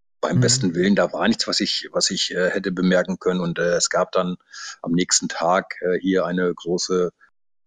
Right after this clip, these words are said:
Speaker 1: Pressekonferenz, äh, in dem vip-Raum, wo ich jetzt auch gerade sitze, ähm, mit der Frau von Robert, der Theresa, und dem behandelnden Psychologen.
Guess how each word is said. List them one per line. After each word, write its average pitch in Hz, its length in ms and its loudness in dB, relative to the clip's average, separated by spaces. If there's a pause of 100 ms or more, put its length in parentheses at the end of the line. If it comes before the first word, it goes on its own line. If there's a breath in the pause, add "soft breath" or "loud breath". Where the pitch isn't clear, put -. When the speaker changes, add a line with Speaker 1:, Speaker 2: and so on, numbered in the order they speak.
Speaker 1:
Pressekonferenz, 101 1300 0
äh, 95 420 0 (220)
in 95 160 4
dem 92 220 2
vip-Raum, 104 600 2
wo 92 120 0
ich 87 80 -2
jetzt 95 180 -2
auch 90 160 0
gerade 101 340 2
sitze, 98 440 -2 (720 loud breath)
ähm, 90 680 4
mit 92 220 0
der 87 600 0
Frau 101 300 2
von 98 320 -2
Robert, 95 400 0
der 92 80 -4
Theresa, 95 500 0
und 92 220 -4
dem 85 120 -6
behandelnden 90 480 0
Psychologen. 92 960 2